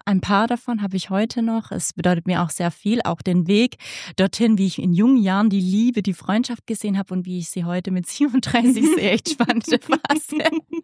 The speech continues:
Speaker 2: Ja, ich glaub, da waren viele Dinge noch anders, noch intensiver irgendwie. Ich glaub, die Gefühle, äh, ja, mit dreizehn, äh, ja,
Speaker 1: <laughs>
Speaker 2: überschlagen sich da so ein bisschen.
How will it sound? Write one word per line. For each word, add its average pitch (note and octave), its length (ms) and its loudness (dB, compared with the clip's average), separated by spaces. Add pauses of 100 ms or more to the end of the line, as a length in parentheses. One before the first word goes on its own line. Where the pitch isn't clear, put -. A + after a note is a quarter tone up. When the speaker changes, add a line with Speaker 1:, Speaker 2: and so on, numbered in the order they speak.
(240)
Speaker 2:
Ja, A#3 160 4
ich A3 80 0
glaub, A3+ 200 0
da G#3+ 160 4
waren G#3 200 4
viele A3 300 0
Dinge A3 300 2
noch F#3+ 240 0
anders, G#3+ 420 2
noch G3 120 2
intensiver G3 760 0
irgendwie. G3+ 440 2
Ich F#3 100 -4
glaub, F#3 180 0
die F#3 120 -6
Gefühle, G3+ 580 -2 (280)
äh, F#3+ 40 0 (280)
ja, F#3 280 2
mit F#3 200 2
dreizehn, F#3 680 0
äh, E3+ 380 -2 (100)
ja, D#3+ 200 0
Speaker 1:
<laughs> - 40 -6
Speaker 2:
überschlagen F#3 560 2
sich G#3+ 200 -2
da G#3 140 2
so F3+ 100 0
ein F3 80 2
bisschen. G#3+ 380 -2